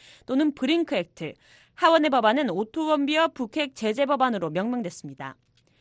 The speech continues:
앞서 상원은 지난달 말 브링크 액트가 포함된 국방수권 법안을 초당적으로 통과시켰고 유사한 내용의 하원 법안은 지난 구 일 상임위를 거쳐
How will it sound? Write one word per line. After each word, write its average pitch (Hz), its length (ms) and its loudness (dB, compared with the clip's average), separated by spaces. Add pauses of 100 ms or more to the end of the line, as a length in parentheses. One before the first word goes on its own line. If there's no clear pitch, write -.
(420)
앞서 294 220 0
상원은 330 400 2
지난달 262 380 2
말 269 180 4
브링크 294 380 -2
액트가 285 320 -2
포함된 269 480 0
국방수권 269 640 -2
법안을 233 380 2
초당적으로 320 760 -2
통과시켰고 240 800 -4 (340)
유사한 277 440 4
내용의 269 360 0
하원 339 440 0
법안은 214 480 0
지난 240 340 -4
구 233 160 -6
일 269 140 -4
상임위를 330 560 -4
거쳐 202 440 -4